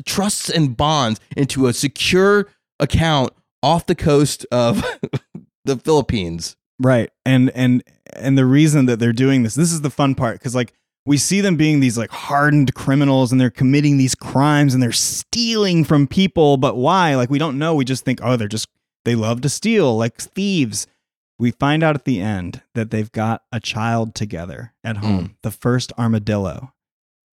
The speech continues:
Speaker 2: And they are trying to save this armadillo. It's like, it's like Children of Men.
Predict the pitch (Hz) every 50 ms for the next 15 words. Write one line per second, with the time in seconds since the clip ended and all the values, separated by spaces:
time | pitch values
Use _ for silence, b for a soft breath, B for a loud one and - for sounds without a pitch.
0 | _ _ - 123 120 117 113 117 117 117 117 113 - - 135 123 127 135 139 131
1 | - 135 113 - - - 143 135 135 143 139 127 123 110 - 113 117 120 117 113
2 | 127 135 139 - - 165 165 - - 175 165 - 208 208 175 - - - 202 196
3 | 180 180 180 165 143 131 120 120 123 131 123 104 92 107 -